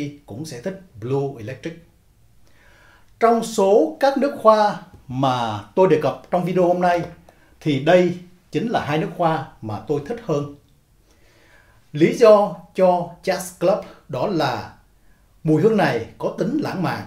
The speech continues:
và nó thể hiện rất đúng tên gọi của nó, một câu lạc bộ nhạc jazz. Còn lý do cho Blue Electric đó là tính đa dụng.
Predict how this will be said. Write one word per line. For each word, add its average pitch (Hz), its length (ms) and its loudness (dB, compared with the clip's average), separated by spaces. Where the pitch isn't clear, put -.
và 117 380 -4
nó 113 360 -6
thể 143 200 -6
hiện 117 340 -6
rất 214 260 -2
đúng 185 360 0
tên 180 180 0
gọi 117 240 -6
của 110 80 -12
nó, 123 240 -8
một 113 240 -10
câu 160 120 0
lạc - 160 -2
bộ 101 240 -8
nhạc 107 140 -12
jazz. 139 440 -10
Còn 147 420 4
lý 220 220 -4
do 202 300 6
cho 190 240 6
Blue 180 340 2
Electric 220 500 -4
đó 139 180 -4
là 170 160 -2
tính - 260 -4
đa 151 140 0
dụng. 92 220 -10